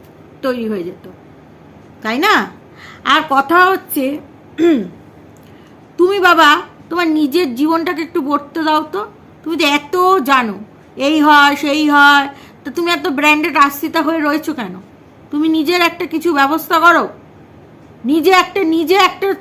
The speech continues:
তৈরি করো। অপরের বাড়িতে তুমি থাকবে না আশ্রিতা। তুমি আর তোমাকে লোকে যাতে আশ্রিতা বলে, ব্র্যান্ডেড আশ্রিতা বলে, আমাদের খারাপ লাগে। After all, তুমি আমাদের দিদি,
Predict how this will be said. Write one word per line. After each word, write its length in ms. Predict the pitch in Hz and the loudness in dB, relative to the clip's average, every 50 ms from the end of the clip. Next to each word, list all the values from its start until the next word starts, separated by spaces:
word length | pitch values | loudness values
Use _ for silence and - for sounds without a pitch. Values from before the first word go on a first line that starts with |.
| - - - - - - - | -8 -18 -20 -20 -20 -10 -2
তৈরি 340 | - 339 359 359 370 381 381 | 2 2 4 4 4 2 2
করো। 220 | 359 339 311 285 269 | 2 2 2 4 4
অপরের 420 | 285 302 302 311 359 370 392 370 | 4 4 4 2 0 0 0 2
বাড়িতে 280 | 339 349 339 349 359 320 | 2 2 2 0 -2 -6
তুমি 160 | 370 349 320 | -6 -6 -6
থাকবে 340 | - - - 294 294 - 294 | -6 -6 -6 -6 -4 -4 -4
না 160 | 240 - - - - - - - - - - - - - - - - - - - | -6 -6 -10 -12 -20 -20 -20 -20 -20 -20 -20 -20 -20 -20 -20 -20 -20 -16 -8 -4
আশ্রিতা। 540 | 254 285 - - 359 330 247 - 180 - - - - - - - - - - - - - | -4 -4 -4 -2 -4 -4 -4 -4 -8 -12 -14 -18 -20 -20 -20 -20 -20 -20 -20 -20 -20 -14
তুমি 220 | - 320 349 381 381 | -8 -6 -2 2 2
আর 80 | 381 | 2
তোমাকে 300 | 381 381 370 359 330 359 | 2 2 0 0 0 0
লোকে 280 | 339 330 339 330 359 349 | 0 0 0 0 -2 -2
যাতে 180 | 359 370 - 330 | -2 0 2 2
আশ্রিতা 480 | 302 - 311 - - 339 - 349 349 | 2 2 2 -2 -4 -4 -2 -2 0
বলে, 240 | 320 330 320 330 320 | 0 0 0 0 0
ব্র্যান্ডেড 420 | 262 277 277 285 294 294 320 - | -2 -4 -4 -4 -4 -6 -4 -2
আশ্রিতা 480 | 302 269 277 - - 320 302 302 311 302 | 0 0 0 0 -4 -8 -8 -6 -4 -4
বলে, 280 | 302 294 294 302 339 339 - - - - - | -2 -2 -2 -4 -6 -8 -10 -16 -20 -8 -4
আমাদের 320 | - 277 311 320 339 330 339 | -2 0 0 2 0 0 0
খারাপ 360 | - 311 294 294 294 294 285 | 2 2 2 2 2 0 -2
লাগে। 260 | 233 196 190 185 190 | -6 -6 -6 -2 0
After 320 | 220 240 - - 349 330 | 0 0 2 2 2 2
all, 60 | 339 339 | 2 2
তুমি 220 | 339 370 339 339 | 0 -2 -2 -2
আমাদের 300 | 330 320 320 311 339 247 | -2 -2 -2 -2 -2 0
দিদি, 300 | 254 294 247 226 190 | 2 2 2 0 -4